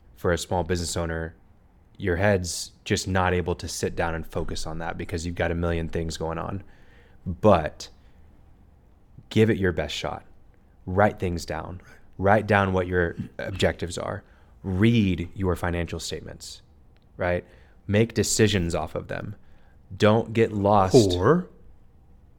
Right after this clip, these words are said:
Speaker 2: commit to learning how to make decisions
Speaker 1: Yeah.
Speaker 2: off of them.
Speaker 1: But don't get lost in just a conversation that you had or a thought you had on the drive that you didn't really write down. Like, take the time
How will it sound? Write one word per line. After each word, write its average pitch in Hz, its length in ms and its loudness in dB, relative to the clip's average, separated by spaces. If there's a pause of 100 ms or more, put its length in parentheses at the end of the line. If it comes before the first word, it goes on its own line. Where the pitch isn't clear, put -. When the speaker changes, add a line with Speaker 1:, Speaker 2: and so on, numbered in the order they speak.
(460)
Speaker 2:
commit 110 580 0
to 123 140 2
learning 107 360 2
how 135 260 0
to 175 100 2
make 90 260 -4
decisions 101 460 -2
Speaker 1:
Yeah. 180 240 4
Speaker 2:
off 82 100 -6
of 85 120 -10
them. - 100 -20 (320)
Speaker 1:
But 139 260 0
don't 135 260 2
get 165 200 2
lost 104 720 0 (160)
in 101 480 0
just 110 260 0
a 107 60 -2
conversation 104 680 -2
that 92 140 -4
you 92 120 -6
had 98 380 2
or 90 140 2
a 85 180 -2 (320)
thought - 280 0
you 104 120 -2
had 95 160 4
on 92 80 0
the 90 80 -2
drive 90 400 2
that 82 100 -10
you 87 80 -8
didn't 92 220 -2
really 92 180 -2
write 87 280 -4
down. 85 480 -4 (540)
Like, - 200 -16
take 196 300 -2
the - 80 0
time 80 520 -6